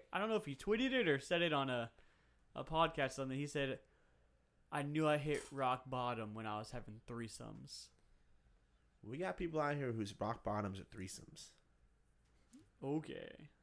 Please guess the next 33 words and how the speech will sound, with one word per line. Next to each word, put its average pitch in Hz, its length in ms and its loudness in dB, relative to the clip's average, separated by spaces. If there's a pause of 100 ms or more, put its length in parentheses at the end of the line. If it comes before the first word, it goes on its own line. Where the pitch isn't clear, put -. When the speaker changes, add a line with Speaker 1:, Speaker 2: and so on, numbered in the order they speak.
(160)
Speaker 1:
There's 143 220 0
a 120 40 -2
flex. - 560 -6
Speaker 2:
Threesomes. 107 600 -2
Yeah, 123 280 4 (120)
yeah. 107 340 0
Like, 92 140 -10
what 117 180 -8
the 135 60 -12
fuck? 107 320 -4
Like, 95 200 -6 (640)
weird 120 280 2
flex, 123 260 4
but 110 100 0
okay. 110 360 2
You 92 60 -4
know, 139 240 4
like, 104 280 0 (280)
Speaker 1:
Good 143 180 0
for 147 100 -10
you 143 140 -2
having 135 220 0
sex, 147 420 -2
I 117 100 -2
guess. 123 600 -4 (1120)
With 135 220 -6
two 170 240 0
women. 123 360 -2 (460)
Wait, 196 340 8
it 196 120 4
just 403 180 -2
had 233 180 2
threesomes. - 800 -8